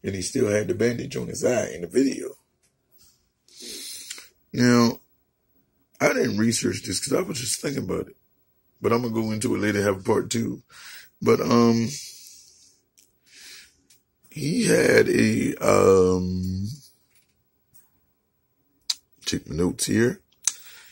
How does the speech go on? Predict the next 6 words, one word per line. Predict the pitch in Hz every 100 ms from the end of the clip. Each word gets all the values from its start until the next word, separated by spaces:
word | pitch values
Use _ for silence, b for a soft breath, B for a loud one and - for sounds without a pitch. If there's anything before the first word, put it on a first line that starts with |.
| B B -
He | 131 147
had | 143 131
a | 113
benign | 107 104 117 127 120 113 110
mass, | 113 104 - - - - - - _ _ -
supposedly. | - - - 110 - - - -